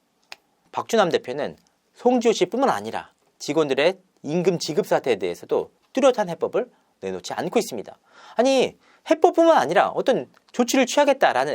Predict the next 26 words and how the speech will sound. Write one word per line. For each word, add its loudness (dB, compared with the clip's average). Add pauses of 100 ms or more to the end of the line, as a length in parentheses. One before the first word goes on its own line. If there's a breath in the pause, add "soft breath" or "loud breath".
액션이 2
있어야 2
되는데 -4 (180)
그런 0
게 0 (240)
전혀 -10
없다. -18 (640 soft breath)
이런 2
상황 4
속에서도 0 (280 soft breath)
박주남 -6
대표가 -6 (380)
회사에 2
출근하고 0
있는 0
것으로 0 (160)
알려졌는데요. -2 (840 loud breath)
이제 2
막, 0 (160)
어, -10
송지효 0
씨의 -4
관련 -4
소송이 -8 (220)
진행될 -8 (140)
예정입니다. -4